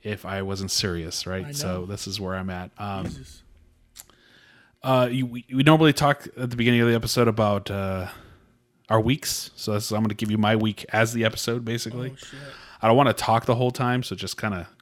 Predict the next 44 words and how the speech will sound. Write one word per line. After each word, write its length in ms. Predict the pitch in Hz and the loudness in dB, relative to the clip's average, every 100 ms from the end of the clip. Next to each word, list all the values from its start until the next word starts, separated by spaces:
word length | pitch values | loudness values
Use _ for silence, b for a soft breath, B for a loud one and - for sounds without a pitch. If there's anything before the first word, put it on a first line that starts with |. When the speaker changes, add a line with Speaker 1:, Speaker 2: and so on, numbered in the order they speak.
| - | -4
Speaker 1:
roll 200 | 107 110 | 2 2
with 200 | 104 - | 2 -2
me 120 | 107 | -6
and, 140 | 98 - | -6 -8
Speaker 2:
You 80 | 170 | -6
Speaker 1:
and 140 | 107 | -2
Speaker 2:
gonna 40 | |
Speaker 1:
jump 240 | 95 139 135 | 2 2 4
in 120 | 127 | 2
if 100 | 113 | 2
you 60 | 107 | -4
can, 300 | - 110 101 | -6 -6 -6
'cause 340 | - 95 - - | -10 -10 -12 -2
Speaker 2:
Uh-huh. 300 | 170 160 170 - - | 0 0 -2 -6 -2
Speaker 1:
I 80 | 120 | 4
don't 80 | 117 | 4
wanna 160 | 110 | 4
do 60 | 95 | -2
this 160 | 87 - | -6 -6
the 80 | |
whole 100 | 90 | -8
time. 180 | 98 85 - | -10 -14 -10
All 60 | |
right, 180 | 104 90 | -10 -4
so 80 | 180 | 0
Speaker 2:
Yeah. 40 | 170 | 6
Speaker 1:
my 120 | 175 | 6
week. 340 | 135 - - B B B B - _ _ _ - - B B B B 135 | 6 -2 -14 B B B B -20 _ _ _ -20 -20 B B B B 2
Uh, 120 | 143 | 6
my 140 | 156 | 8
week's 160 | 185 - | 6 6
been 140 | 175 | 6
adventurous. 320 | 147 139 127 151 | 6 4 4 2
Actually, 220 | 170 165 | 4 4
I 40 | |
would 120 | 151 131 | 4 4
say 140 | 143 | 2
the 60 | 131 | 4
last 180 | 117 - | 4 2
couple 160 | 117 | -2
weeks 160 | 101 - | -2 -4
have 80 | 95 | -6
been 120 | 90 | -8
adventurous. 540 | 90 90 - 101 - | -8 -10 -8 -10 -10